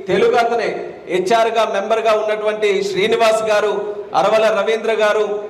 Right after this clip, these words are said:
శివాల సూర్యం గారు, అలాగే పిఎంజే బాబు గారు, అవినాష్ నాని గారు, ఇలా చాలామంది నాయకులు వేదిక మీద ఉన్నారు. ఇలాగే ఈ కార్యక్రమంలో పాల్గొన్నారు. వారితో పాటు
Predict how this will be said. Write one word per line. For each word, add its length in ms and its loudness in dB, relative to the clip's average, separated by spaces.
శివాల 300 2
సూర్యం 480 -2
గారు, 540 0
అలాగే 320 2
పిఎంజే 460 -2
బాబు 320 0
గారు, 480 0
అవినాష్ 460 0
నాని 260 0
గారు, 460 0
ఇలా 240 2
చాలామంది 540 2
నాయకులు 420 0
వేదిక 380 0
మీద 240 -2
ఉన్నారు. 560 0
ఇలాగే 340 2
ఈ 180 -2
కార్యక్రమంలో 560 0
పాల్గొన్నారు. 800 0
వారితో 460 2
పాటు 540 0